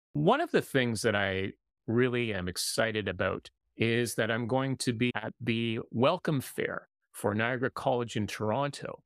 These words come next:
for their international students to introduce them to the services that are available. I'm a firm believer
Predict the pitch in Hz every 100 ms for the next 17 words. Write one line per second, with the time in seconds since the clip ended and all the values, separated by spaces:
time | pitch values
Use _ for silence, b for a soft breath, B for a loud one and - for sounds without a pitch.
0 | _ - - 104 107 110 127 123 123 113
1 | 107 104 104 98 - 131 110 82 - -
2 | 123 - 117 120 131 - - 87 80 -
3 | _ _ - 113 107 107 98 107 101 98
4 | - - 156 160 123 - 208 - - -
5 | _ _ - 95 92 - 92 92 87 107
6 | 123 117 - - _ _ _ 107 107 107
7 | - 117 - 104 113 104